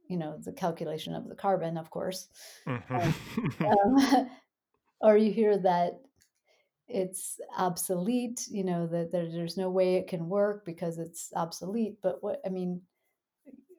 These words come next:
Speaker 1: people use buildings that are two hundred years old, three hundred years old. I mean,
Speaker 2: Mm-hmm.
Speaker 1: i-, it is possible. Uh, so anyway, th-, I, I wanted to explore this more intellectually, like, you know, these different,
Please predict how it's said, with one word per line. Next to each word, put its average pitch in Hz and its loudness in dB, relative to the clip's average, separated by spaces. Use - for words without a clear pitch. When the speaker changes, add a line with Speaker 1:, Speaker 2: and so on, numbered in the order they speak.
Speaker 1:
people 240 -2
use 196 -2
buildings 202 -2
that 190 0
are 175 -4
two 220 -2
hundred 196 -2
years 185 0
old, 196 2
three 214 -4
hundred 196 -2
years 190 -2
old. - -4
I 208 -4
mean, 190 -2
Speaker 2:
Mm-hmm. 107 -12
Speaker 1:
i-, - 2
it 220 0
is 240 -2
possible. 233 -2
Uh, 208 2
so 208 4
anyway, 214 4
th-, - -8
I, 202 4
I - 4
wanted 240 2
to 226 -2
explore 202 0
this 180 -2
more 180 -2
intellectually, 175 -4
like, 175 -6
you 196 -6
know, 165 -4
these 165 -6
different, 175 -8